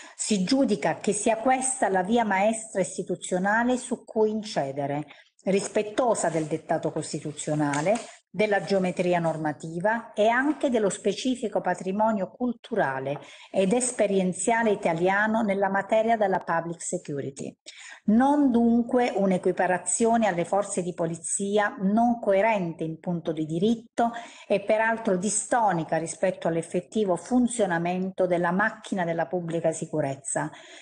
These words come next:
ma una concreta, progressiva e significativa promozione del loro ruolo,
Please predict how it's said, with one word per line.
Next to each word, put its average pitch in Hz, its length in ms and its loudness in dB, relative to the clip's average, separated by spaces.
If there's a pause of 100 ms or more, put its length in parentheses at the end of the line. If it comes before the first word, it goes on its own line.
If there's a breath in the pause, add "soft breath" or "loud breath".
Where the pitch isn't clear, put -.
(120)
ma 208 280 2
una 233 380 2
concreta, 160 800 0
progressiva 262 1120 2
e 208 140 0
significativa 226 1080 2
promozione 208 640 0
del 180 160 0
loro 170 240 0
ruolo, 139 520 -2